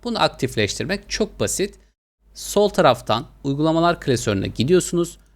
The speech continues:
ve Photoshop klasörünün içine giriyorsunuz arkadaşlar. Klasörün içine girdikten sonra Photoshop uygulamasına sağ tıklayın,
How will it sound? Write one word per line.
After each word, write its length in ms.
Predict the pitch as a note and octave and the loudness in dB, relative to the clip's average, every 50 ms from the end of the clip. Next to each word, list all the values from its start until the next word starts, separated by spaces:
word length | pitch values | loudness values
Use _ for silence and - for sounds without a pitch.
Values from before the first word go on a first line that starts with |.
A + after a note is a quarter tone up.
| _ - | _ -10
ve 60 | G#2+ | -8
Photoshop 580 | - - C3+ B2 - D#3 - - - G#3 - - - - | -6 -6 -6 -4 -4 -4 -4 -2 -4 -4 -4 -4 -20 -18
klasörünün 840 | - - - C3+ C#3 C#3+ - - - F3 E3 E3 F3 G3 A3 A3+ - - - - | -10 -2 0 2 2 2 0 -2 0 0 2 2 2 2 0 0 -2 -6 -10 -10
içine 360 | D3 - - - - D#3 E3+ | -8 -4 -4 -2 2 4 4
giriyorsunuz 600 | D#3 B2+ A#2 G2+ G#2 F#2+ F2+ - - G2+ G2 F#2+ G2+ - | 4 4 4 2 2 2 0 0 -2 -4 -4 -4 -2 0
arkadaşlar. 760 | G#2 G2 F#2 - - G2+ F#2 F#2 - - - F#3 G#3+ G#3+ - - _ _ _ _ _ _ | 0 0 0 0 -4 -4 -4 -4 -4 -4 -2 -2 -2 -2 -4 -14 _ _ _ _ _ _
Klasörün 460 | - F#3 G3+ F#3+ - - C#3+ A2+ - - | -2 -2 -2 0 0 0 -2 -2 -2 -4
içine 260 | A#2+ - - D3+ B2+ | -6 -2 0 0 0
girdikten 580 | A2+ A2+ A2+ G#2+ G#2+ G#2 - - - E3 F#3+ | 2 2 0 0 0 -2 -4 0 0 0 0
sonra 320 | F#3 - - D3 C3 C3+ D#3+ | 0 -2 -2 -2 -2 -2 -4
Photoshop 500 | - - D#3 - E3+ - - F3 E3 - | -2 -4 -2 -2 -2 -2 -2 -2 -2 0
uygulamasına 520 | C#3 B2 A#2+ A#2 G#2+ G#2 G#2 - - G2 | 0 2 2 2 0 0 -2 -4 -6 -6
sağ 340 | - - - D3+ D#3 E3+ E3+ | -6 -4 0 2 2 2 0
tıklayın, 420 | - F#3 - - E3+ F3 F3 F3 | -2 -8 -4 -2 -2 -2 -2 -4